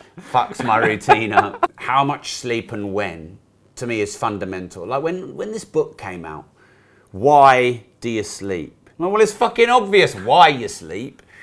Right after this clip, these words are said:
Speaker 2: And I didn't really get why people didn't understand why. And I, I could just tell with my body if I'd not had enough sleep. It, to me, it seemed like common sense. Maybe it's not common sense. So that's gotta be important. And then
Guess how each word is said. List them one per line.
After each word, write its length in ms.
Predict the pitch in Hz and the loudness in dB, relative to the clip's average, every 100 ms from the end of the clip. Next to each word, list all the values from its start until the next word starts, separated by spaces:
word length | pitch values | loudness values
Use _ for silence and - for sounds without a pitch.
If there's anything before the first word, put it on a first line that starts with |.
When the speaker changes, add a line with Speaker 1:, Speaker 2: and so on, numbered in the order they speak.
| - - _ | -20 -20 _
Speaker 2:
And 200 | 131 135 | 2 4
I 120 | 127 | 6
didn't 300 | 147 160 139 | 4 2 0
really 220 | 131 131 127 | 0 0 0
get 200 | 131 113 | -2 0
why 160 | 123 | -2
people 300 | 120 123 120 | -2 -4 -4
didn't 240 | 120 117 117 | -6 -6 -6
understand 640 | 113 107 - 127 113 104 | -8 -10 -10 -8 -8 -8
why. 460 | 104 120 107 85 85 | -8 -6 -4 -4 -8
And 340 | 85 87 - | -10 -14 -14
I, 120 | 92 - | -10 -8
I 100 | 113 | -8
could 160 | - | -10
just 160 | 117 - | -14 -8
tell 220 | 143 123 | -4 -2
with 140 | 113 | -2
my 160 | 113 110 | -4 -6
body 300 | 110 120 98 | -2 -2 -4
if 100 | 90 | -6
I'd 100 | 101 | -8
not 160 | 104 95 | -8 -10
had 140 | 101 | -10
enough 240 | 95 95 - | -10 -12 -12
sleep. 320 | - 98 92 | -10 -8 -8
It, 80 | 92 | -12
to 80 | 113 | -10
me, 120 | 110 | -10
it 80 | 92 | -10
seemed 220 | 107 98 | -12 -10
like 160 | 92 - | -12 -14
common 320 | 98 90 90 | -14 -14 -14
sense. 440 | - 101 87 - | -12 -12 -12 -16
Maybe 280 | 98 92 92 | -14 -12 -12
it's 200 | 87 - | -14 -12
not 220 | 117 107 | -12 -12
common 300 | - 82 80 | -16 -18 -18
sense. 420 | - 78 78 _ _ | -18 -20 -20 _ _
So 200 | - 113 | -8 0
that's 260 | 135 117 | 2 2
gotta 240 | - 117 110 | -2 -4 -4
be 160 | 110 | -4
important. 540 | 104 95 98 92 80 92 | -6 -6 -8 -8 -10 -10
And 80 | 104 | -10
then 240 | 104 | -10